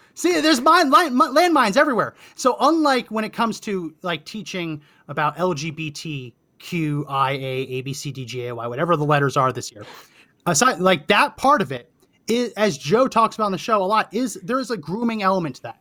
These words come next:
right? Teaching kids that, that i-, i-, if you,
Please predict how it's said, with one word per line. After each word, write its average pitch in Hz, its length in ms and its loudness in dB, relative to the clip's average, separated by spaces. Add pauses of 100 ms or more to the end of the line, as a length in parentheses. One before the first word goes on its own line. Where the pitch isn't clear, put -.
(360)
right? 160 340 -2
Teaching 233 400 -8
kids 170 440 -4 (260)
that, 156 280 -2 (160)
that 147 280 -4
i-, 143 160 -14
i-, 143 200 -18
if 147 180 -14
you, 175 260 -4